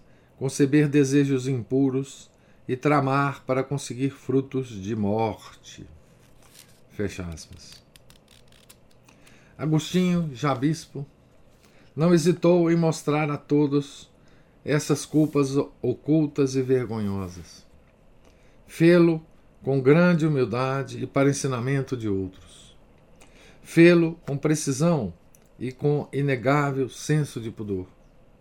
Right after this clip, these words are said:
Não é lícito deixar vagar a fantasia e atribuir-lhe aquilo que ele não cometeu ou que, em todo caso, não confessou.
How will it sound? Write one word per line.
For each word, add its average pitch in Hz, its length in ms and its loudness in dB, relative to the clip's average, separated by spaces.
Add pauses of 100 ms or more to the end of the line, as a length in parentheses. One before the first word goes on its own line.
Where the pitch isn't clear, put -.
(840)
Não 170 180 2
é 175 60 6
lícito 170 440 2
deixar 139 380 2
vagar 127 600 0 (520)
a 110 100 -10
fantasia 123 920 -4 (560)
e 127 80 0
atribuir-lhe 151 1000 4
aquilo 143 600 -2
que 127 140 -6
ele 120 220 0
não 147 280 0
cometeu 123 680 -4 (360)
ou 151 180 0
que, 139 260 2
em 135 80 -4
todo 135 260 0
caso, 107 580 -2 (560)
não 139 320 -2
confessou. 85 640 -12